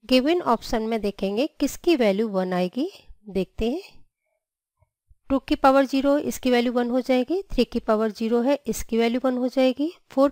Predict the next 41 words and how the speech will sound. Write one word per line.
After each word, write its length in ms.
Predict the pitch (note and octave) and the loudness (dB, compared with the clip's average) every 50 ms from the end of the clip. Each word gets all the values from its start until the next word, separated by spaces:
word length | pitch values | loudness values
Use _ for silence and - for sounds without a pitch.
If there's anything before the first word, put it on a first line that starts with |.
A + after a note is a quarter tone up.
| - | 0
की 60 | - | -4
पावर 300 | C#4+ - B3+ A#3+ A3+ A3+ | -4 0 0 0 0 0
ज़ीरो 280 | A3+ F#3+ G#3+ A3 G#3+ A3+ | -2 -2 -2 -2 0 0
है, 120 | A3+ A#3 | 0 -2
इसकी 260 | G#3 G3 - - - G3+ | -4 -6 -8 -6 -4 -2
वैल्यू 220 | G3 F#3 F#3 G3+ | -2 -2 -2 -2
वन 180 | F#3+ F#3+ G3 G3 | -4 -4 -4 -4
हो 100 | G#3 G#3+ | -4 -4
जाएगी 380 | - A3 A3 A3+ A3 D4 F4 F#4+ _ _ _ _ _ _ _ - | -2 -2 -2 -2 -2 -4 -6 -8 _ _ _ _ _ _ _ -4
और 80 | G#3+ | -2
इसकी 260 | G#3 G3 - - - | -2 -2 -2 -2 -2
वैल्यू 220 | A3 G#3+ G3+ G3+ G3+ | 0 0 0 0 -2
हो 60 | G3 | -4
जाएगी 240 | - G3+ G3 G3+ G3+ - - | -4 -4 -2 -2 -4 -4 -4
थ्री। 300 | - - G#3 G#3 C4+ F4 - - - - _ _ _ _ _ _ _ _ _ _ _ _ _ _ _ _ _ _ - | -4 -2 -2 -2 -2 -4 -6 -12 -20 -20 _ _ _ _ _ _ _ _ _ _ _ _ _ _ _ _ _ _ -2
अब 120 | - G#3 | 0 0
इसको 260 | G#3+ G#3 - - A#3+ A3+ | 0 0 -2 -2 -2 0
देखते 320 | G#3+ A#3+ A3+ _ - D4+ | 2 0 0 _ -2 -4
हैं, 80 | E4+ G4+ - - _ _ _ _ _ _ | -4 -4 -8 -14 _ _ _ _ _ _
थ्री 140 | - - C#4+ | 0 2 2
की 100 | C#4 - D#4+ | 2 2 2
पावर 300 | - C#4+ C4+ C4+ C4+ B3+ | 4 4 4 4 4 2
ज़ीरो 260 | A3 A#3 A#3 A#3 A#3 | 0 0 0 2 2
है 140 | A#3+ A#3+ A#3 | 2 2 2
वन, 320 | G#3 G#3 G3 G3 A#3+ E4 - _ _ _ _ _ | 2 0 0 0 -2 -4 -8 _ _ _ _ _
टू 80 | - A3+ | -6 -6
की 120 | - - | -4 -4
पावर 300 | A#3+ - A#3+ A3+ A3+ A#3 | -2 0 0 2 2 0
ज़ीरो 280 | A3+ G#3 A#3 A#3 A#3 A#3 | 0 0 0 0 2 2
है, 140 | A#3 A#3+ A3+ | 2 2 0
इसकी 240 | A3 - - - G#3+ | -2 -2 -4 -2 0
वैल्यू 220 | G#3+ G#3+ G#3 A3 | 0 0 0 0
वन 240 | G3+ A#3 B3 C#4+ F4 - _ _ _ _ _ _ _ _ | 0 0 0 -2 -4 -8 _ _ _ _ _ _ _ _
into 340 | - A3+ A3 G#3+ - - G#3+ G#3 G3 | -2 -2 -2 -2 -2 -2 -2 0 0
वन, 260 | F#3+ F#3+ G#3 C4 D#4+ - _ _ _ _ _ - | 0 0 0 0 -2 -6 _ _ _ _ _ 0
वन 140 | A3 A3 A3+ | 0 2 2
में 100 | B3 B3 | 2 0
से 120 | - C#4 | 2 2
वन 140 | B3 B3+ B3 | 0 0 0
करेंगे, 440 | - - B3+ B3+ B3+ B3+ C4 C4+ B3 - - - A3+ | 0 0 2 2 2 2 0 -2 -2 -4 -12 -12 -10
ज़ीरो 420 | F#3+ - G#3+ G#3 A3+ C4 D#4+ - | -6 -4 -4 -2 -2 -2 -2 -4